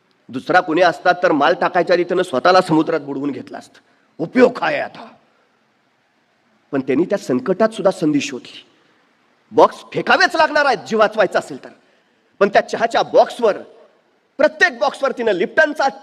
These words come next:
चहा प्या, ताजा लिप्टनचा चहा प्या," असं लिहायचं आणि तो बॉक्स समुद्रात टाकायचा. त्याला खात्री होती, उसळणाऱ्या समुद्राच्या लाटांवर हे चहाचे बॉक्स तरंगत तरंगत अनेक देशांच्या किनाऱ्यावर पोहोचतील आणि अनेक देशांना माझ्या चहाची ओळख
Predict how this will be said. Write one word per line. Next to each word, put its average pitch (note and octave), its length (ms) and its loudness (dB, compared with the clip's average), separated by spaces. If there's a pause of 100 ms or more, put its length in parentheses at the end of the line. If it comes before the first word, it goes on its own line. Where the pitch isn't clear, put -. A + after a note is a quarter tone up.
चहा A3+ 180 -2
प्या, D#3+ 220 -4
ताजा C#4 440 0
लिप्टनचा C#4+ 500 0
चहा B3+ 300 0
प्या," F#3+ 220 2 (260)
असं C4 200 0
लिहायचं B3 340 0
आणि B3+ 120 -6
तो A#3 80 0
बॉक्स - 260 -2
समुद्रात G3+ 400 -2
टाकायचा. C3 400 -8 (840)
त्याला A3+ 200 4
खात्री A#3+ 260 0
होती, A3 340 0 (460)
उसळणाऱ्या C4 560 2
समुद्राच्या C#4 540 0
लाटांवर C4+ 500 0
हे C4 140 4
चहाचे B3+ 920 -2
बॉक्स B3+ 360 2
तरंगत C4+ 460 0
तरंगत C4 300 2 (200)
अनेक A3 340 2
देशांच्या B3+ 400 0
किनाऱ्यावर C#4 500 4
पोहोचतील C4 540 -2 (720)
आणि G#3+ 160 4
अनेक D#4 360 2 (100)
देशांना A#3 360 0
माझ्या G#3 220 2
चहाची F3+ 420 -4
ओळख D3 260 2